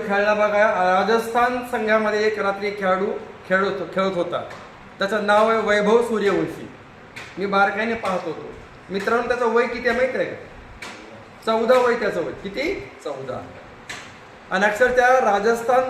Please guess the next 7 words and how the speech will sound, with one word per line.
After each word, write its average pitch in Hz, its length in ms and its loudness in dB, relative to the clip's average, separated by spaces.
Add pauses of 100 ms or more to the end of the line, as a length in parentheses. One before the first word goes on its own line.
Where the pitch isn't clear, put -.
(120)
त्या 240 220 4
संघाच्या 226 440 -2
मालकाने 214 460 -2
त्याला 220 220 -2
एक 233 380 2
कोटी 233 300 0 (680)
पेक्षा 220 320 4